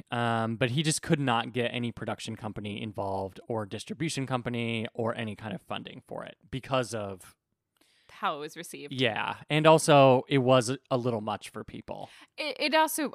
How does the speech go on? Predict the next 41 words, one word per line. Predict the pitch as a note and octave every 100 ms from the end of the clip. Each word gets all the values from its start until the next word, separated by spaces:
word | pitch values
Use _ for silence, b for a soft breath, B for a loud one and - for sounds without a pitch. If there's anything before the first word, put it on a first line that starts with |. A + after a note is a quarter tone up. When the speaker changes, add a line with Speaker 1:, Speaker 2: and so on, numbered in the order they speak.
| -
Speaker 2:
I'm | A3 G#3
guessing | G3+ G#3 G#3 G3
it | F3+
was | E3+
a |
controversial | - F3+ E3+ F3+ D#3+ D#3+ E3+
book | - D3 -
because | F#3 - F3+ D3
of | D3+ D3 - _ _ _ _ _
some | - G3
of | F3
the | C#3+
things | - D#3 E3
in | E3
it. | -
I | B3
mean, | A#3 A3 b b
there | C4+ E4+
were | E4 A#3+ -
points | G#3+ G#3 G3
in | F#3
time | F#3 F3+ F3+
where | F3 -
I | F#3+ G3 G3+ F#3 _ _ _ _ _
couldn't | - A3 F#3+ F3+
keep | F#3 E3
reading | F#3 F#3+ F3+
it | D#3+ -
because | F#3+ - A3+ G3+
of | F3+ - _ _ _ -
the | G3 F3+ E3+ C#3+ - -
just | F#3 E3+ F#3
way | E3+ F3+ G3 F3+
that | D#3+ D3+
women | F#3 F#3 F#3
are | F#3
talked | G3 F3+ -
about, | F#3+ F3 D#3+ E3 D3 -
the | E3+
blatant | D#3 F3 F3 F3+ G3 F#3+ F3+ E3+ C#3+ _ _
s-, | -